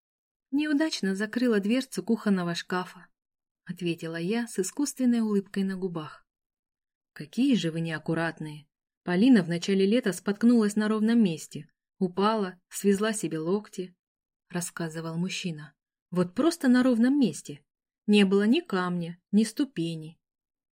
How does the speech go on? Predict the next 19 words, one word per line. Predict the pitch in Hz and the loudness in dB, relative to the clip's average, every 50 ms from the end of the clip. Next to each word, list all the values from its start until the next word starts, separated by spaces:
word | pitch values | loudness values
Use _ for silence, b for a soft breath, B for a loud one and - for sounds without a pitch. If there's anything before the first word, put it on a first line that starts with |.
| _ _ _ _ _ _ _ _ - | _ _ _ _ _ _ _ _ 0
Он | 226 240 233 | 2 2 2
поставил | 214 196 190 - - 185 170 165 165 165 | 0 -2 -6 -4 -4 -4 -4 -4 -6 -8
чемодан | - - 180 175 180 180 180 226 226 | -8 -6 -4 -2 -2 0 0 0 0
и | - 196 196 | 0 0 0
развёл | 190 196 185 175 190 190 180 | 0 0 0 -2 -2 -2 0
руками, | 170 185 180 - 240 247 226 196 180 | 0 -2 -2 0 2 2 2 2 2
изображая | 175 175 180 175 185 202 208 202 214 208 196 | 0 -4 -4 -2 -2 -2 -2 0 -2 -2 -4
непонимание. | 185 185 185 - 208 208 214 220 208 180 151 147 143 147 143 - _ _ _ _ _ _ _ _ _ _ _ _ _ _ _ | -4 -6 -4 0 0 2 2 2 0 -2 -4 -6 -12 -16 -18 -20 _ _ _ _ _ _ _ _ _ _ _ _ _ _ _
Я | - 214 240 277 262 | -6 -2 -2 0 2
улыбнулась, | 208 170 165 160 170 170 196 220 214 196 185 170 - - _ _ _ _ _ - | 0 0 -2 -2 -2 -2 0 0 -2 -4 -6 -8 -14 -20 _ _ _ _ _ -8
качнула | - 190 196 - - 240 233 202 175 170 | -6 -4 -4 0 2 2 2 2 0 0
головой, | 170 180 180 185 196 202 240 262 254 - _ _ | -4 -4 -4 -4 -4 -4 -6 -6 -8 -12 _ _
но | - 190 202 208 208 | -2 -2 0 0 -2
промолчала. | 214 214 214 214 220 226 226 - - 175 151 147 147 147 - _ _ _ _ _ _ _ _ _ _ _ _ - | -2 -2 -2 -2 -2 -4 -6 -6 -12 -14 -14 -14 -16 -20 -20 _ _ _ _ _ _ _ _ _ _ _ _ -16
Слов | - - 247 269 254 - | -8 -4 -2 -2 -2 0
у | 214 | 2
меня | 202 208 208 214 214 | 4 4 4 4 4
не | 220 240 254 | 2 2 2
было. | 214 160 147 151 185 - | 0 -2 -4 -8 -12 -14